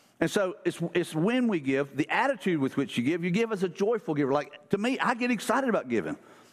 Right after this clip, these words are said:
It's not like I go, "Man, I sure could use that in some other place." I go, "You know what? I get to give. I get to tithe. I get to return. I get to bless. I get to be a part of that." You know, so the attitude with which you give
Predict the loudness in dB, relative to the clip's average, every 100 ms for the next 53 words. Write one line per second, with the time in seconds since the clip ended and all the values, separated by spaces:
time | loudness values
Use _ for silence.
0 | -20 _ _ -2 0 2 0 0 0 0
1 | 0 2 2 0 -4 -10 -12 -12 -12 -18
2 | -20 _ -2 0 -2 -2 0 0 2 0
3 | 0 -2 -2 0 0 0 -2 -4 0 0
4 | 0 0 0 0 0 -2 -4 -6 -2 0
5 | -2 -6 -18 _ -20 _ _ -2 0 0
6 | -2 -2 -2 0 0 0 -2 -2 -2 0
7 | 0 0 2 0 0 -2 0 0 0 0
8 | 0 -2 0 -2 0 0 0 0 -2 -8
9 | -20 -20 -20 _ -2 0 0 0 0 0
10 | 0 0 0 0 -4 -2 -2 -2